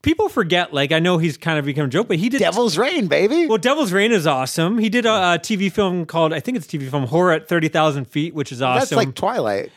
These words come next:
Speaker 2: Uh,
Speaker 1: We're
Speaker 2: Twi-, Twilight Zone.
Speaker 1: No, no, this is different. This is actually
Speaker 2: Oh.
Speaker 1: a similar title, but he's on a plane and there's, like, this druid kind of tablet, and it fucking, people start dying and weird shit's happening on this plane.
Speaker 2: Awesome.
Speaker 1: It's, it's kinda cool. But yeah, no, he did two of the better Twilight Zone episodes, though. Yeah, Nightmare on Twenty thousand Feet,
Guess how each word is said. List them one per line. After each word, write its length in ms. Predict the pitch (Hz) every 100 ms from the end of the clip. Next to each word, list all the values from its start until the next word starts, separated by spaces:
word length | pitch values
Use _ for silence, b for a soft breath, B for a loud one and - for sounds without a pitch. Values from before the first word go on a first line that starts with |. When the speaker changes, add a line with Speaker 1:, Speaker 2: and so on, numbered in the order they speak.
| -
Speaker 2:
Uh, 120 | 175
Speaker 1:
We're 60 | 220
Speaker 2:
Twi-, 140 | 190
Twilight 320 | - 185 180 117
Zone. 160 | 190
Speaker 1:
No, 160 | 247 233
no, 140 | 208
this 160 | 190 202
is 40 |
different. 320 | 165 196 190
This 160 | 147 175
is 80 | 190
actually 460 | 190 190 - 160
Speaker 2:
Oh. 60 | 85
Speaker 1:
a 20 | -
similar 460 | - - 170 165 160
title, 420 | 170 180 131 135 B B
but 100 | - 165
he's 140 | 156
on 140 | 175
a 60 | 170
plane 400 | 170 170 160 170
and 100 | 165
there's, 160 | 147 127
like, 220 | 147 139
this 240 | 139 123
druid 580 | 113 143 160 165 156 127
kind 240 | 147 147
of 140 | 139 -
tablet, 680 | 147 139 160 147 135 127 - b b b -
and 240 | 151 147
it 100 | 147
fucking, 460 | - - 156 170 147
people 280 | - 160 160
start 280 | - 156 123
dying 280 | 135 156
and 120 | 143 131
weird 200 | 147 135
shit's 200 | 143 -
happening 340 | 127 131 139
on 140 | 127
this 120 | 123 104
plane. 360 | 113 135 131
Speaker 2:
Awesome. 20 |
Speaker 1:
It's, 160 | 120 123
it's 160 | 151 -
kinda 220 | 151 135
cool. 360 | - 135 131 B B B B
But 100 | 190
yeah, 140 | 202
no, 120 | 180 180
he 120 | 196
did 240 | 240 196
two 160 | - 240
of 60 |
the 80 | 240
better 300 | 170 185 226
Twilight 380 | - 208 254 143
Zone 140 | 139
episodes, 380 | 127 127 - 120
though. 160 | 131 160
Yeah, 160 | 202 156
Nightmare 320 | 131 170 160
on 80 | 160
Twenty 240 | 175 156
thousand 380 | 165 156 147 139
Feet, 380 | - 131 180